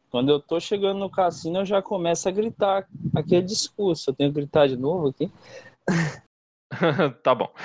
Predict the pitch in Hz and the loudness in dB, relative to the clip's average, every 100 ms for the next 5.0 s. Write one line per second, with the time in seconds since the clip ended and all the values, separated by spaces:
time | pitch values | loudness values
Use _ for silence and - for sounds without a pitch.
0 | - - - - 143 - 151 160 151 151 | -8 -8 -8 -8 -2 2 2 2 -2 0
1 | 151 143 135 123 120 139 135 139 - 127 | 4 4 4 2 -2 -2 0 0 2 -2
2 | 123 131 - - 139 160 165 147 - 143 | -2 -4 -2 2 2 2 -4 -4 -4 0
3 | 139 135 139 - 139 - 127 131 135 131 | 2 2 0 0 -2 0 0 0 0 0
4 | 135 131 135 135 135 135 - 110 135 | 0 0 0 0 0 -2 2 2 2